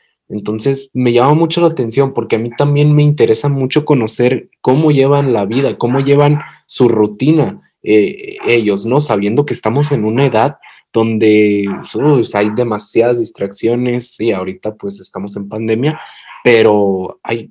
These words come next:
es una edad donde hay demasiadas distracciones y enfocarte en un proyecto, la verdad es que no es sencillo. Es algo que yo siempre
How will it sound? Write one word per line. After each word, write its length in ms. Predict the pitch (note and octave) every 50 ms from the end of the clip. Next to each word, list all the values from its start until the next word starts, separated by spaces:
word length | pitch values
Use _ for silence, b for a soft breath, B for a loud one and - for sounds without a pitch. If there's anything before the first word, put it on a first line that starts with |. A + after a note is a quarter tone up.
| _ -
es 160 | A2 - -
una 140 | A#2+ B2 B2+
edad 140 | A#2 G#2+ G#2+
donde 240 | A2+ C3 B2+ A2
hay 80 | G2+ A2
demasiadas 460 | A#2+ B2+ B2+ G2 - G#2+ G2+ A#2 B2
distracciones 640 | C#3 C#3+ C#3+ - A#2 - - - - - B2 C3 B2 - -
y 80 | B2+
enfocarte 600 | A#2 A2 A2 - A2+ G#2 - - G2+ - - -
en 60 | E3
un 160 | D#3+ D3 D3 D3
proyecto, 400 | C#3+ C#3 A#2+ A#2 A#2 - D#3 D3
la 80 | C3+
verdad 240 | A2 G2+ G2 G2 G#2
es 100 | A2 -
que 120 | - B2
no 100 | A#2+ A2
es 80 | G#2+ G#2+
sencillo. 500 | - G2 G2 - - B2+ B2 B2 - -
Es 160 | B2 C#3 D3
algo 320 | F3+ F#3 F#3 A3+ A3+ A3+ -
que 300 | - C3 A2+ G2 - B B B B _
yo 220 | - B2 B2+ C#3 D#3
siempre 500 | D3+ E3+ E3+ E3 E3 E3+ E3+ D#3+ -